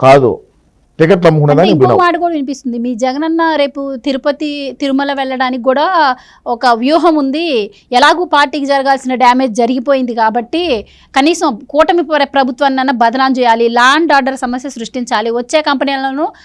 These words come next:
Speaker 2: ఆంధ్రప్రదేశ్కి రాకుండా చేయాలన్న ఆలోచన కూడా ఉంది అని చెప్పి అంటున్నారు. మీరేం చెప్తారు దాని గురించి?
Speaker 1: ఇప్పుడు ప్రజలందరూ కూటమి ప్రభుత్వం బాగా పనిచేస్తుంది అని అనుకున్నారు అనుకో,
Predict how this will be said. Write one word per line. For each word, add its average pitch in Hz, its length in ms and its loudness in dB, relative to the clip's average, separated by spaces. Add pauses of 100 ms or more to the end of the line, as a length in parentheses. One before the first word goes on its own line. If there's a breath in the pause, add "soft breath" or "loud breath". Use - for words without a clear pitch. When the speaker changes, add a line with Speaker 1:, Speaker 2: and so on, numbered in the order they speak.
(120)
Speaker 2:
ఆంధ్రప్రదేశ్కి 277 520 0
రాకుండా 254 460 0
చేయాలన్న 247 400 -2
ఆలోచన 277 440 2
కూడా 269 260 2
ఉంది 240 460 -4 (460)
అని 254 160 0
చెప్పి 240 460 -4 (100)
అంటున్నారు. 220 360 -4
మీరేం 220 360 -6
చెప్తారు 202 300 -10
దాని 190 140 -16
గురించి? 190 340 -20
Speaker 1:
ఇప్పుడు 104 180 -8
ప్రజలందరూ 156 580 6 (460)
కూటమి 147 320 2
ప్రభుత్వం 135 400 -2
బాగా 135 200 4
పనిచేస్తుంది 131 600 2
అని 123 120 2
అనుకున్నారు 127 480 0
అనుకో, 131 460 4